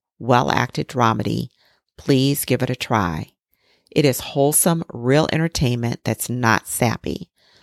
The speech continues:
like the Hallmark movies I also adore and will address in the future. My first episode about T-, about This Is Us focused on the Pearson men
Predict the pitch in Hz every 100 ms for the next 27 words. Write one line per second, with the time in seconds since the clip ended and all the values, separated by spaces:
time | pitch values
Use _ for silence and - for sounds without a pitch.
0 | _ - 214 - 170 147 123 123 117 131
1 | 123 131 123 - - 143 127 131 - 117
2 | 113 113 101 120 165 156 156 147 143 131
3 | 113 123 - 120 - 71 - - - _
4 | _ _ _ _ _ _ _ - - -
5 | - _ - 170 - 202 220 - 180 180
6 | - 143 131 123 120 - _ - 143 -
7 | _ 151 117 - 131 - 117 - 90 143
8 | - - _ _ _ - 151 - 165 -
9 | - 123 113 117 127 143 - 131 123 165
10 | 147 104 92 98 113